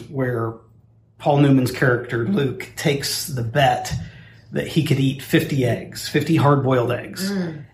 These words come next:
Speaker 1: And he ultimately does. And it is, it is painful to experience it with him in the movie.
Speaker 2: It's so,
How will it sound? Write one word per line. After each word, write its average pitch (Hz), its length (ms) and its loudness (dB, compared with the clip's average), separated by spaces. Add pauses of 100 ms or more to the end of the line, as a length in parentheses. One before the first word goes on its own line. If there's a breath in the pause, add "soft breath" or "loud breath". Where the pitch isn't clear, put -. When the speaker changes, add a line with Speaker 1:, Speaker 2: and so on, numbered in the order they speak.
Speaker 1:
And 139 220 4
he 147 80 8
ultimately 180 520 2
does. 139 340 2
And 131 140 2
it 143 120 4
is, - 320 0
it 175 180 0
is 120 300 -2
painful 214 500 2
to 175 140 4
experience 190 680 0
it 165 120 0
with 151 220 -2
him 107 400 -4 (340 loud breath)
in 135 160 4
the 120 60 4
movie. 120 460 0 (120)
Speaker 2:
It's - 220 -4
so, 349 280 -6